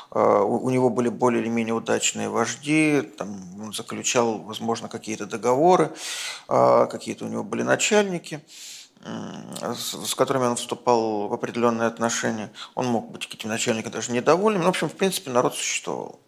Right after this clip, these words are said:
А Гоббс, как мы знаем, является создателем, а, теории, э, одним из создателей теории общественного договора. А, хотя слов "общественный договор" у него нет, но это,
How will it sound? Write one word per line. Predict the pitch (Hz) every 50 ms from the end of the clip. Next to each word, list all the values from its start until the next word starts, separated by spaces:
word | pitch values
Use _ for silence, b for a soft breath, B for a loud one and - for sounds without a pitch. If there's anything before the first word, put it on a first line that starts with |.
| _ _ _ _ _ _ _ B B B B B B B B B B B B B B
А | B - 127 127 127 127 123 123 123 123 117 113 - - - - _ _ _ _ _ _ _ _ _ _ _ _ _ _ _ _ _ _ _ _ _ _ _ _ _ _ _ _ _ _ _ -
Гоббс, | - 123 120 - - 208 226 226 - - - - - b b b b b b b b _ _
как | - - -
мы | 131 123 123
знаем, | 120 - 135 151 170 190 185 165
является | 127 117 120 143 147 139 - - -
создателем, | - - 113 107 104 - 123 120 117 - 101 92 87 92 113 120 _ -
а, | 107 104 107 101
теории, | 95 - - 123 120 113 113 107 113 - _ _ _ - B B B B B B B B B B B B -
э, | - - - - -
одним | - 127 120 135 131 123
из | 120 -
создателей | - 113 107 - - 113 101 104 - - 90 98
теории | 95 - - 104 104 101
общественного | 107 104 - - 104 - - 107 101
договора. | 98 - 135 160 180 196 226 233 226 220 - - - - _ _ _ B B B B B B B B B B B B B B
А, | B - 131 131 127 127 123 120 120 117
хотя | 117 - - - 127 - - 123 117 110
слов | 107 - - 139 120 110 -
"общественный | 104 - - 104 - - 104 95
договор" | - 98 107 104 101 107 107
у | 107
него | 110 120 135 160
нет, | 180 202 220 240 226 -
но | 156 156 160 156 147
это, | 143 - - - 90 92 92 76 69 67 65 62